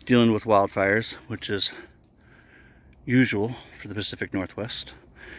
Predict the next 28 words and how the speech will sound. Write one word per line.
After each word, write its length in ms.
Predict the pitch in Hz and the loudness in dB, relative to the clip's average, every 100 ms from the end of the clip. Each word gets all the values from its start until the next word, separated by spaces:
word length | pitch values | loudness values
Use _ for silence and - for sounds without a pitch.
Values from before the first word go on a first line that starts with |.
| - - - - | -20 -20 -20 -10
and, 360 | 104 90 87 87 | -8 -6 -6 -6
uh, 260 | 90 87 87 - | -6 -8 -10 -14
but 120 | - - _ _ | -18 -18 _ _
the 80 | - | -8
smoke 340 | - 127 120 113 | -2 2 2 0
has 140 | 101 | -4
been 180 | 101 95 | -2 -4
sticking 320 | - 110 101 | -4 -6 -2
around 220 | 101 98 | 0 0
a 60 | 98 | -2
lot 180 | 101 110 | -4 -4
longer 320 | 101 95 95 | -6 -6 -6
than 340 | 92 90 90 - - - - | -6 -8 -8 -12 -16 -16 -10
we 100 | 95 | 0
wish. 380 | 107 107 - - - - - - - | 2 2 -4 -12 -14 -16 -16 -20 -8
Today's 320 | 113 110 101 - | 4 4 4 2
air 160 | 110 | 0
quality 440 | - 110 98 95 95 | 0 -2 -2 -2 -4
index 380 | 95 98 - | -2 -4 -4
is 140 | 104 101 | -10 -6
at 240 | 98 - - - - - | -6 -6 -8 -8 -10 -8
one 220 | - 113 110 | 0 0 2
seventy-four. 720 | 113 101 92 - 113 127 135 _ - - - - - | 0 0 -4 -2 0 0 -4 _ -20 -18 -18 -18 -8
Zero 340 | 113 117 110 | 2 4 4
to 80 | 98 | 2
fifty 360 | - 127 - 98 | -2 -4 -2 -2
is 160 | 92 | -2
good. 340 | 95 110 127 | 2 2 2